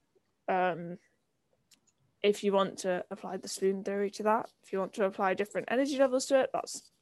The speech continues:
fine, go with it. And you completed two of those things, rather than thinking, "Oh, I only completed two, like, I, I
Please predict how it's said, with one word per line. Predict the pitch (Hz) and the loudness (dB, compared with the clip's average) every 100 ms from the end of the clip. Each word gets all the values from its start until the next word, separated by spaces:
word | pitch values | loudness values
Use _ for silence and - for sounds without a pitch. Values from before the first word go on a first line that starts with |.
| _ | _
fine, | 208 214 | -2 0
go | 202 185 | 2 2
with | 185 | 0
it. | - - - - - - - _ _ _ _ | -4 -6 -14 -14 -16 -18 -20 _ _ _ _
And | 208 208 208 202 - - | 6 6 6 0 -2 -8
you | 202 196 190 185 185 - - - | 0 2 2 2 0 -2 -8 -6
completed | 233 220 214 180 - | -4 0 2 2 -2
two | - 269 | 6 8
of | 247 | 10
those | 240 247 | 8 6
things, | - 226 285 330 - _ _ | 4 0 0 -4 -10 _ _
rather | 233 254 294 277 | 6 8 8 4
than | 240 247 | 0 0
thinking, | 254 226 240 196 196 - _ _ _ _ _ | 0 0 0 0 -2 -10 _ _ _ _ _
"Oh, | 208 196 | 4 6
I | 175 | 6
only | 190 190 190 | 4 2 -2
completed | 185 202 185 - - | -6 0 2 2 -4
two, | - 185 196 339 - _ _ _ _ _ _ _ _ _ _ _ _ _ - - _ _ | -2 0 0 -2 -12 _ _ _ _ _ _ _ _ _ _ _ _ _ -20 -20 _ _
like, | 202 180 - - _ | 4 4 2 -8 _
I, | 190 196 - | 0 2 2
I | 196 | 2